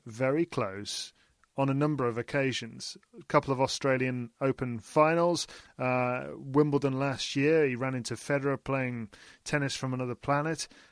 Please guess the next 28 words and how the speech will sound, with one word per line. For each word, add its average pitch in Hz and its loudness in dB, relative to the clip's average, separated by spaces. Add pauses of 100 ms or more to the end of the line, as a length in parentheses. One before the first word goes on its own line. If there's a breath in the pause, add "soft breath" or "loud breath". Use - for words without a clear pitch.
(100)
and 139 0 (480)
I 208 8
don't 226 2
know, 190 6
I, 175 4
and, 156 0
and 185 -2
of 185 -2
course, - 2 (120)
you 180 -8
know, 180 -2
the 147 -2
Davis 151 4
Cup 165 4 (160)
victory, 160 2
I 135 4
think 143 -6
you 135 -2
have 139 -2
to 131 -2 (580 loud breath)
give 147 4
some, 135 -4
some 135 -8
credit 147 0
to, 131 -4
to - -12
just 127 -4
his 131 -4